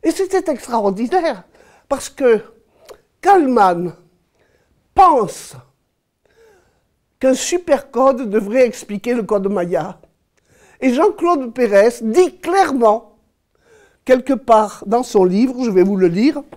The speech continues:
il dit quelque part, « Ma ferme intuition, c'est que tous ces ratios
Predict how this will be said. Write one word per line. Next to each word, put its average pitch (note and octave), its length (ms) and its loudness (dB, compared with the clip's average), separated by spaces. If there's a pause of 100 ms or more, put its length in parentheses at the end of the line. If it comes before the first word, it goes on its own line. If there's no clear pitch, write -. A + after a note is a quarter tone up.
(840)
il D4 200 4
dit A3+ 220 0
quelque C4+ 300 -2
part, « G#3 580 -2 (1200)
Ma A#3 180 2
ferme E4 580 0
intuition, G#3+ 760 -4 (1080)
c'est - 280 -2
que G3+ 420 2 (300)
tous A4 220 2
ces F4 260 -2
ratios C4 800 -4